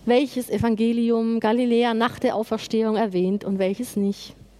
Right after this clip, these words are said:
Ich habe geguckt, wo sich Galiläa befindet auf der Landkarte. Das ist ein Landfleck in Israel, ganz nördlich. Dort ist der See Genezareth. Aber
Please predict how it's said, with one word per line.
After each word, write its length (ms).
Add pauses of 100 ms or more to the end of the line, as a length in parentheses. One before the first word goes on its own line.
(1160)
Ich 60
habe 100
geguckt, 480
wo 140
sich 160
Galiläa 480
befindet 400
auf 140
der 100
Landkarte. 540
Das 180
ist 240
ein 80
Landfleck 540
in 120
Israel, 640 (540)
ganz 320
nördlich. 600 (1040)
Dort 160
ist 160
der 80
See 160
Genezareth. 560 (1400)
Aber 440